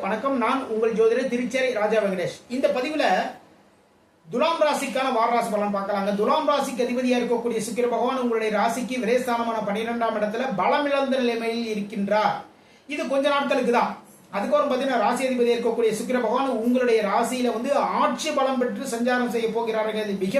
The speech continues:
மிக சிறப்பு. இது வரைக்குமே பாத்தீங்கன்னா, ஒரு தடைகள், தாமதங்கள்,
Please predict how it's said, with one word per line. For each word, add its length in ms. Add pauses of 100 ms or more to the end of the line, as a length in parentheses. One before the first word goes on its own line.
மிக 200
சிறப்பு. 320 (560)
இது 160
வரைக்குமே 420
பாத்தீங்கன்னா, 380 (560)
ஒரு 120 (100)
தடைகள், 420 (120)
தாமதங்கள், 560